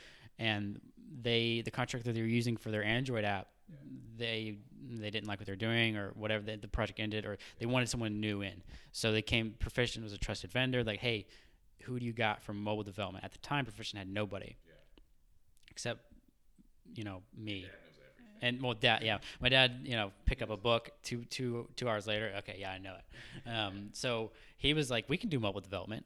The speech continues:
Speaker 1: and I was in, I was, I was, I was, I was doing Java at that time, and I was really interested in mobile development anyway. So I was kinda doing that on my own, um, just trying to experiment and stuff like that. So he's like, "Yeah, we can do that." So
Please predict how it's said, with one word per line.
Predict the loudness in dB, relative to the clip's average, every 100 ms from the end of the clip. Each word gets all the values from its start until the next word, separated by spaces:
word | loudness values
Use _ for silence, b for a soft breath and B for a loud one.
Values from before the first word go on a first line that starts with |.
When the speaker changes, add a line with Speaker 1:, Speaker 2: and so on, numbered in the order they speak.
| -4 4
Speaker 1:
and |
I | 6
was | 6
in, | 4 4
I | 2
was, | 2
I | 2
was, | -2 0
I | 2
was, | 2 4
I | 4
was | 4 2
doing | 0
Java | 2 2 2
at | 0
that | -2
time, | -2
and | 2
I | 2
was | 2
really | 2 4
interested | 2 0 0
in | 2
mobile | 0 0 -2
development | 0 2 2 0
anyway. | 0 2 2
So | 0
I |
was | -2
kinda | -2 -2
doing | -2 -2
that | -4
on | -2
my | 0
own, | 0 -2 -8 B B B -8
um, | -6 -6 -6
just | -6
trying | -6 -4
to | -6
experiment | -6 -2 0 -2
and | -4
stuff | -8 -8
like | -8 -4
that. | -4 -4
So | -4
he's | -4
like, | 0
"Yeah, | 0
we | 0
can | -4
do | -6
that." | -6 -8 -10
So | -2 0 0 -2 -6